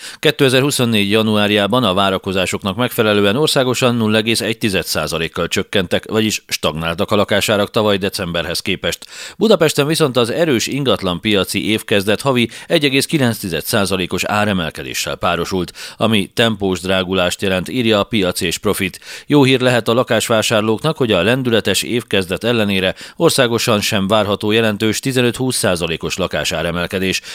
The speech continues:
kétezer-huszonnégy egészére vonatkozóan. Értékelte a friss adatokat Balog László, az ingatlan pont com vezető gazdasági szakértője.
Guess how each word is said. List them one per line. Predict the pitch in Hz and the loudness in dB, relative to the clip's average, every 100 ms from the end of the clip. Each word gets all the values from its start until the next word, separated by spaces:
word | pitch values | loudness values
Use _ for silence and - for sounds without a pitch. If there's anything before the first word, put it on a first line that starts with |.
| - | -4
kétezer-huszonnégy | 165 156 123 98 87 123 - 98 87 82 | -2 2 2 2 0 -4 -2 -2 -2 -6
egészére | - 107 92 76 - 58 50 | -4 -4 -2 -2 -4 -8 -14
vonatkozóan. | 55 53 - 73 87 80 78 - - - | -14 -14 -12 -8 -6 -6 -6 -10 -14 -4
Értékelte | 107 104 101 98 95 | -2 0 0 0 0
a | |
friss | 87 113 101 | 0 0 0
adatokat | 104 98 95 92 | 0 -2 -2 0
Balog | 113 95 | 2 2
László, | 104 98 - 98 - - | 0 0 -2 -4 -4 -12
az | 92 80 | -8 -6
ingatlan | 69 110 82 - 73 | -6 -4 -4 -6 -8
pont | 76 71 | -8 -10
com | - 80 - | -6 -8 -6
vezető | 87 90 80 80 | -4 -2 -4 -6
gazdasági | 67 85 78 - 65 60 | -4 -4 -4 -6 -6 -6
szakértője. | - - - - - 60 53 - | -8 -8 -12 -12 -10 -6 -8 -10